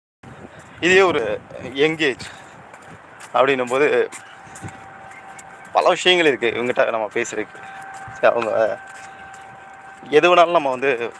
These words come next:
ஃபோக்கஸ் பண்ணி பேச முடியும். அவங்க வந்து அவங்களுடைய ட்ரீம் இருக்கலாம், அவங்க என்ன மாதிரியான விஷயங்களை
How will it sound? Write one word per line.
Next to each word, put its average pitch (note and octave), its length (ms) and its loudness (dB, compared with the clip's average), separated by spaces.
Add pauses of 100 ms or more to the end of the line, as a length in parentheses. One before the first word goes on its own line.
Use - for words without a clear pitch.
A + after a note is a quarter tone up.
(100)
ஃபோக்கஸ் C3 280 -6
பண்ணி A#2+ 160 -8
பேச A2+ 220 -8
முடியும். G2 400 -14 (640)
அவங்க G#2+ 220 -4
வந்து A2 260 -6 (420)
அவங்களுடைய C3+ 500 2
ட்ரீம் C3+ 360 -4
இருக்கலாம், A2+ 440 -4 (460)
அவங்க C3+ 420 0
என்ன A#2+ 340 -2
மாதிரியான B2+ 460 -2 (540)
விஷயங்களை B2+ 400 -6